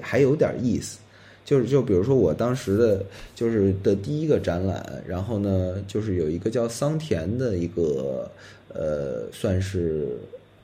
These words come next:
算是，就是给在，给，给 Art Forum 写过稿，然后呢，他的那个展评其实就不是在夸我的这个展览，其实是在说我这个展览有什么什么问题。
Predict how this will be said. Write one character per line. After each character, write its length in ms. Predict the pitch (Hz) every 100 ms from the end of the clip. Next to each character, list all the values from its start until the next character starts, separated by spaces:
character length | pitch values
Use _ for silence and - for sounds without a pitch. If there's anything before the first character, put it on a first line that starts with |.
| - -
算 300 | - 98 95
是， 220 | 98 85
就 180 | 95 104
是 80 | 98 98 -
给 120 | 87
在， 300 | 82 98 76 - -
给， 220 | - 85
给 300 | 76 87 76
Art 240 | - 107
Forum 340 | 113 131 127 95
写 220 | 95 78
过 160 | 80 95
稿， 340 | 95 - 65 67
然 120 | 85
后 140 | 107
呢， 180 | 95 85 95 - - - _ - _ -
他 220 | - 151
的 100 | 180
那 140 | 156 104
个 100 | 92
展 220 | 87 71
评 240 | - 87
其 240 | 92 - 107
实 240 | - 95
就 420 | 98 113 90 78 - - - -
不 180 | 92 113
是 240 | - 123
在 240 | 87 82
夸 340 | 85 - 135 131
我 120 | 64
的 100 | -
这 100 | -
个 120 | -
展 180 | - 62
览， 80 | 64 -
其 160 | -
实 80 | 110
是 180 | 127 113
在 140 | 98
说 260 | 95 - 127
我 240 | 135 101
这 80 | 67
个 80 | 67
展 200 | 71 73
览 160 | 71
有 100 | 80
什 100 | -
么 120 | 80 95
什 80 |
么 80 | 92
问 260 | 117 156 -
题。 160 | -